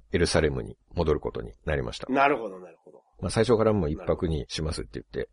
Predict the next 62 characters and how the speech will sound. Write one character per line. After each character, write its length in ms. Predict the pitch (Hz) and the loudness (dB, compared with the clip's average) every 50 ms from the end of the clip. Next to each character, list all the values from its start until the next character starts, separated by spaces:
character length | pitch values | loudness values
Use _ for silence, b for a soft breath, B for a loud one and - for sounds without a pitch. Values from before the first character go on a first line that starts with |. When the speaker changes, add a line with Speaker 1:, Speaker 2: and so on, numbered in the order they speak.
| _ - | _ -2
Speaker 2:
は 180 | - 185 180 | 4 6 8
い 40 | 170 147 | 8 6
は 40 | |
い 40 | 117 | 4
は 40 | 113 | 0
い 20 | 101 | -10
は 60 | 98 | -12
い。 260 | 92 - 95 - - _ _ _ _ | -16 -20 -20 -20 -20 _ _ _ _
ま 140 | 170 180 160 | 0 4 4
あ、 40 | |
一 160 | 185 156 - 262 | 4 6 6 6
日 200 | 269 160 170 160 | 6 6 8 8
で 300 | 147 127 107 - - - _ - | 8 8 8 6 0 -6 _ 6
帰 140 | 180 180 | 8 8
る 20 | 143 | 8
っ 40 | 131 | 6
て 60 | 127 | 4
初 160 | 175 170 208 | 2 2 2
め 80 | 226 190 | 4 6
か 80 | 202 | 4
ら 40 | 180 | 6
決 80 | - 226 | 6 6
め 120 | 247 262 | 6 8
て 100 | 262 254 - | 8 6 6
た 80 | 156 | 4
ん 60 | 117 101 | 2 0
で 60 | - | 0
す 100 | - - | 0 4
ね。 40 | 123 | 4
Speaker 1:
は 60 | 101 | 6
い、 100 | 92 87 - - | 4 4 0 -6
そ 120 | - - 80 | -4 -2 -2
う 40 | |
で 60 | 60 - | -2 0
す 80 | - 90 | 2 2
ね。 200 | 117 123 131 - _ _ - | 2 2 2 -2 _ _ -10
Speaker 2:
う 60 | 104 | -6
ん、 40 | 117 | -6
う 20 | 113 | -6
ん、 20 | |
う 40 | 107 | -6
ん、 40 | - 104 95 90 - | -6 -8 -10 -10 -10
う 100 | 87 82 | -12 -12
ん。 40 | 78 - - - - | -12 -14 -18 -6 0
Speaker 1:
皆 180 | 156 175 180 170 | 2 2 4 4
さ 80 | - 170 | 4 4
ん 20 | 208 | 4
は 60 | 220 | 4
そ 100 | - 113 | 4 4
の 100 | 90 82 | 4 4
ま 100 | 80 76 | 2 2
ま 100 | 73 76 | 2 2
ラ 120 | 80 78 - | 2 2 2
フ 80 | 82 | 2
ァ 80 | 71 65 | -2 -2
に 160 | 64 64 - _ _ | -4 -6 -10 _ _
ま 120 | - 78 76 | -8 -6 -6
た 80 | - | -4
し 140 | - - 87 | -2 0 2
ば 100 | 76 69 | 2 2
ら 120 | 65 62 - | 2 0 -2
く 240 | - 62 - - | -6 -10 -12 -12